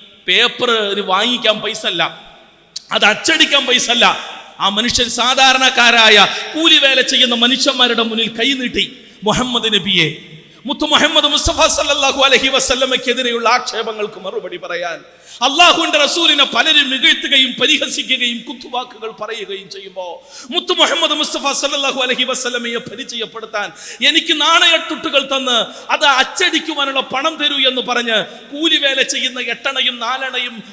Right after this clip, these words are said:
വാങ്ങിക്കുന്ന ആളുകളുടെ മഞ്ഞ മനുഷ്യന്റെ മുന്നിൽ അദ്ദേഹം കൈനീട്ടി. അങ്ങനെ കൈനീട്ടി പെറുക്കിയ പണം കൊണ്ട് അദ്ദേഹം പുസ്തകം അച്ചടിച്ചു. ആ പുസ്തകത്തിന്റെ പേരാണ്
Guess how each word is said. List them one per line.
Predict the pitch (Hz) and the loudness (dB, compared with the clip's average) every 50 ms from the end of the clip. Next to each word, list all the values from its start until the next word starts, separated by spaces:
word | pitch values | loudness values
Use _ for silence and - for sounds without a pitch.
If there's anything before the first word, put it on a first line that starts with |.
| - - | -12 -8
വാങ്ങിക്കുന്ന | 220 220 240 254 262 254 - 254 247 233 214 | -4 -4 -2 -2 -4 -6 -8 -8 -8 -4 -4
ആളുകളുടെ | 208 233 254 254 247 233 226 226 | -2 -2 -2 -2 -2 -2 -4 -4
മഞ്ഞ | 220 208 208 208 220 240 | -6 -6 -6 -8 -8 -8
മനുഷ്യന്റെ | 220 220 220 208 - 240 220 202 208 | -10 -8 -4 -4 -4 -4 -4 -6 -8
മുന്നിൽ | 196 202 196 190 196 | -10 -10 -12 -12 -12
അദ്ദേഹം | 185 196 - 196 190 - 190 | -10 -10 -10 -10 -10 -8 -8
കൈനീട്ടി. | 190 208 202 185 170 - 165 156 - - - - - - _ _ _ _ _ - 147 | -8 -8 -8 -10 -10 -10 -10 -12 -12 -16 -20 -20 -20 -20 _ _ _ _ _ -12 -10
അങ്ങനെ | 170 190 226 220 220 - - 196 | -8 -4 -4 -4 -4 -4 -4 -4
കൈനീട്ടി | 196 226 220 226 226 226 - - 226 | -4 -4 -4 -6 -6 -8 -8 -10 -14
പെറുക്കിയ | - - - 196 208 226 233 233 - 233 220 196 | -14 -12 -10 -8 -8 -8 -8 -10 -10 -8 -8 -8
പണം | 220 - 196 190 214 220 208 | -8 -8 -10 -8 -8 -8 -10
കൊണ്ട് | 202 196 190 185 | -12 -12 -12 -10
അദ്ദേഹം | 170 180 180 180 - - | -8 -8 -10 -10 -12 -16
പുസ്തകം | 196 - - 214 190 190 190 180 | -18 -16 -12 -12 -10 -10 -10 -10
അച്ചടിച്ചു. | 165 160 - 180 165 156 - 165 139 - _ _ _ _ _ _ - 127 | -12 -12 -12 -14 -14 -14 -14 -14 -16 -18 _ _ _ _ _ _ -8 -6
ആ | 151 | -6
പുസ്തകത്തിന്റെ | 151 - 180 - - 190 180 165 - 175 165 160 | -6 -6 -10 -10 -10 -10 -10 -10 -12 -12 -12 -12
പേരാണ് | 160 156 151 151 151 147 143 139 123 | -10 -8 -6 -6 -6 -8 -8 -12 -16